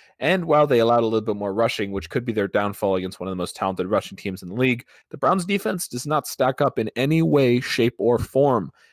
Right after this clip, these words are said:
Pittsburgh Steelers come in with four of the best wide receiver,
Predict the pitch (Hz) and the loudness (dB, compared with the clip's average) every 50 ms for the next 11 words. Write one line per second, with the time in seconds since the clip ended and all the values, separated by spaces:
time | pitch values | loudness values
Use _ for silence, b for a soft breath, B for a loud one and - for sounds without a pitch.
0 | _ _ - 151 143 - 143 123 - - 143 139 139 127 113 - - - 120 113 | _ _ -6 -4 -2 0 -2 -2 0 2 2 4 4 4 2 0 -2 -2 0 0
1 | 113 113 110 107 - - - 135 131 135 135 123 117 110 117 113 - - 117 110 | 0 0 0 -2 -4 -4 0 2 2 4 2 2 0 0 0 0 0 0 0 0
2 | 104 107 104 - - 110 107 110 | 0 0 -2 -2 -2 -2 -2 -4